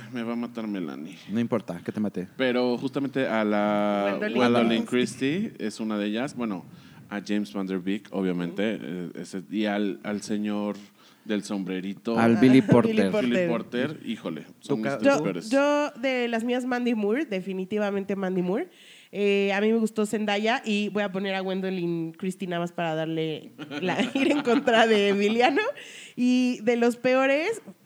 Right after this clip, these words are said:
Speaker 3: Dasha Polanco, Laura
Speaker 2: Qué asco.
Speaker 3: Linney. Y voy a mencionar a Nicholas Coster-Waldau, que es Jamie Lannister, porque
Speaker 2: Ay,
Speaker 3: iba
Speaker 2: sí.
Speaker 3: en Dolce Gab-, Gabbana,
Speaker 1: Ah, sí,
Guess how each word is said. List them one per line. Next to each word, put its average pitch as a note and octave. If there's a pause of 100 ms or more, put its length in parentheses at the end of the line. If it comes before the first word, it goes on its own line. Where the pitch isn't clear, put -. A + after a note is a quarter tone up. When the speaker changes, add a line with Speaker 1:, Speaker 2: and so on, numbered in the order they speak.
(200)
Speaker 3:
Dasha A#3
Polanco, G3+
Laura G3
Speaker 2:
Qué A3
asco. G#3
Speaker 3:
Linney. A3 (540)
Y D#4+ (180)
voy C4
a C4+
mencionar G3+
a F#3+
Nicholas A3
Coster-Waldau, F#3+
que E3+
es E3+
Jamie F#3+
Lannister, F#3+
porque G3
Speaker 2:
Ay, A#3
Speaker 3:
iba C#4
Speaker 2:
sí. A3
Speaker 3:
en G#3
Dolce A#3
Gab-, F3 (140)
Gabbana, F3
Speaker 1:
Ah, F#3
sí, -